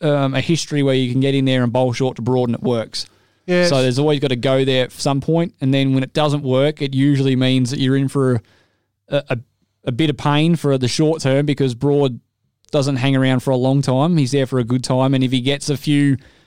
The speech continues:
Speaker 1: hook and pulls away, that usually means that he's got his eye in, and he's then gonna put you, when you go, "All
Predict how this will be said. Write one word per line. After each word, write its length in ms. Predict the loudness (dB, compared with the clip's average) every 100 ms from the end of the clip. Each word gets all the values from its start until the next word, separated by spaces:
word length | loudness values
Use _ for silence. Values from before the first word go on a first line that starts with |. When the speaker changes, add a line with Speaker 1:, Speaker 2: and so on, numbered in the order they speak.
| _ _ -4
Speaker 1:
hook 160 | -2
and 120 | 0
pulls 260 | 0 0 2
away, 380 | 2 2 2 0
that 200 | -2 0
usually 380 | 0 2 2 2
means 360 | 2 2 0
that 100 | 0
he's 100 | 0
got 120 | 0
his 140 | 0 0
eye 220 | 2 2
in, 160 | 2 2
and 80 |
he's 140 | 0 0
then 180 | 0 2
gonna 160 | 0
put 300 | -2 -4 -2
you, 180 | 0 0
when 160 | 0 0
you 60 |
go, 180 | 2
"All 100 | 2